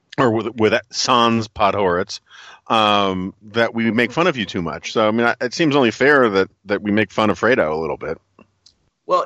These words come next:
Speaker 2: you know, it's, it, it's because I'm a better person
Speaker 1: Mm-hmm.
Speaker 2: than the two of you.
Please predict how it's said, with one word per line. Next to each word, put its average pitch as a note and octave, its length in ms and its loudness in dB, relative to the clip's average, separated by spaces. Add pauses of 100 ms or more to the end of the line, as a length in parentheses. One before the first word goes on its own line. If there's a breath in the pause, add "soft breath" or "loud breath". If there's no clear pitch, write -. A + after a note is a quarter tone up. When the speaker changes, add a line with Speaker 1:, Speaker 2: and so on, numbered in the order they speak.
Speaker 2:
you A3+ 120 -6
know, G#3 80 -8 (100)
it's, G3+ 280 -2 (140)
it, G3 320 -4
it's - 520 -4 (340)
because G#3 360 2
I'm G3+ 160 4
a C#3+ 60 4
better C3+ 440 4
person E3 680 -2 (440)
Speaker 1:
Mm-hmm. A2+ 400 2
Speaker 2:
than D3+ 220 2
the C#3+ 100 -2
two D#3 220 2
of D#3+ 200 4
you. G#3+ 340 0